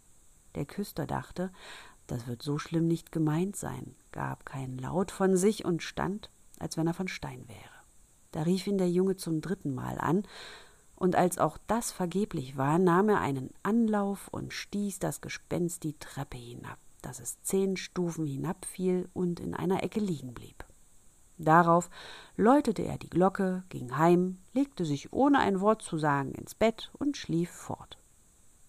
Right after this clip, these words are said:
Die Küsterfrau wartete lange Zeit auf ihren Mann, aber er wollte nicht wiederkommen. Da ward ihr endlich Angst. Sie weckte den Jungen und fragte: "Weißt du nicht, wo mein Mann geblieben ist?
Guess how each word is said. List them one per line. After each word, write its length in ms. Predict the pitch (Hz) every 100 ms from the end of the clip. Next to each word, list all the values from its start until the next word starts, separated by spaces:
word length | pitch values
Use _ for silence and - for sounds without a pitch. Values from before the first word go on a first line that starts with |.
| -
Die 80 | 170
Küsterfrau 720 | 269 - 165 - - 147 190 - - - - -
wartete 400 | 160 165 170 156
lange 500 | 143 131 139 135 135
Zeit 400 | - 131 127 -
auf 140 | - -
ihren 340 | 180 185 185
Mann, 180 | 135 - - - - - - - -
aber 180 | - 165
er 220 | 156 165
wollte 300 | 160 156 156
nicht 280 | 175 175 -
wiederkommen. 560 | 151 143 131 - - - - _ _ _ _ -
Da 160 | 165
ward 220 | 165 165
ihr 100 | 110
endlich 420 | - 165 156 151 -
Angst. 460 | 131 127 - -
Sie 160 | 170 170
weckte 260 | 185 -
den 220 | 160 135 139
Jungen 360 | 196 233 202
und 120 | 151
fragte: 500 | - 156 185 - 190 - - - - - - - -
"Weißt 240 | 151 165 180
du 80 |
nicht, 220 | 185 175 170
wo 40 |
mein 300 | 165 160 147
Mann 240 | 131 156
geblieben 480 | 190 233 233 240 247
ist? 320 | 277 285 -